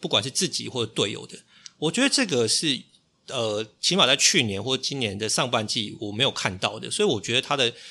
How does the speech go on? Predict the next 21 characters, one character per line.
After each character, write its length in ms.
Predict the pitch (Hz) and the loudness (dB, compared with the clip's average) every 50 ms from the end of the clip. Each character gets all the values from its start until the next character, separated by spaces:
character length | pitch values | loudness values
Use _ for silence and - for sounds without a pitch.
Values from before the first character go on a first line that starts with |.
| - - _ | -20 -4 _
进 200 | - - 196 147 | 2 4 4 2
步 160 | 135 151 135 | 2 0 -2
的 0 | |
幅 180 | - - - 110 | -2 -2 -6 -8
度 100 | 110 123 | -6 -6
是 80 | 123 | -6
非 160 | 127 - - 123 | -4 0 2 2
常 120 | 110 95 | 2 2
非 60 | - | 0
常 160 | - 107 95 90 | -2 -4 -2 -2
惊 240 | - - 110 98 98 | -2 -2 -2 -2 -4
人 180 | 104 - 120 | -6 -8 -10
的。 160 | 117 135 156 156 | -12 -14 -8 -2
那 200 | 185 220 196 - - - - - _ | 0 0 0 0 -2 -8 -20 -20 _
他 140 | - - 175 | 2 4 6
如 80 | 196 208 | 8 8
果 160 | 175 135 110 | 8 6 6
去 280 | - - 165 156 143 - - - _ _ | 2 0 0 0 -2 -4 -10 -20 _ _
底 140 | - 117 113 | -2 -2 0
特 180 | - 139 139 | 2 4 4
律， 280 | 143 143 131 117 113 | 4 4 4 2 0